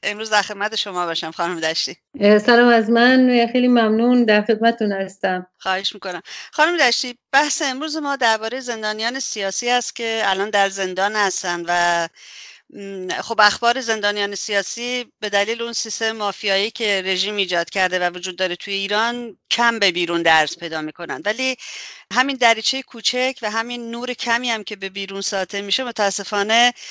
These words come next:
Speaker 1: سالهاست که به گونه‌ای گزینشی شده و ما فقط تعداد انگشت شماری از زندانیان سیاسی مقاوم رو می‌شناسیم که فکر می‌کنم خود همین موضوع هم در مورد اینکه زن باشن یا مرد،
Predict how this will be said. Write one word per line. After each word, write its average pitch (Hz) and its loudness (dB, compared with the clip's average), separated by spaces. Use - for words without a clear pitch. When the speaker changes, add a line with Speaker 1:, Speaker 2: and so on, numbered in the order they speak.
Speaker 1:
سالهاست 214 2
که 233 2
به 202 0
گونه‌ای 208 -2
گزینشی 196 2
شده 185 -2
و 180 0
ما 196 -2
فقط 190 -2
تعداد 196 -4
انگشت 180 0
شماری 190 -4
از 170 0
زندانیان 175 -4
سیاسی 175 -8
مقاوم 170 -4
رو 170 -6
می‌شناسیم 175 -2
که 202 2
فکر 214 -12
می‌کنم 220 2
خود 233 -2
همین 226 0
موضوع 208 -8
هم 220 0
در 196 2
مورد 190 -6
اینکه 214 -8
زن 202 0
باشن 196 -4
یا 190 -4
مرد، 208 2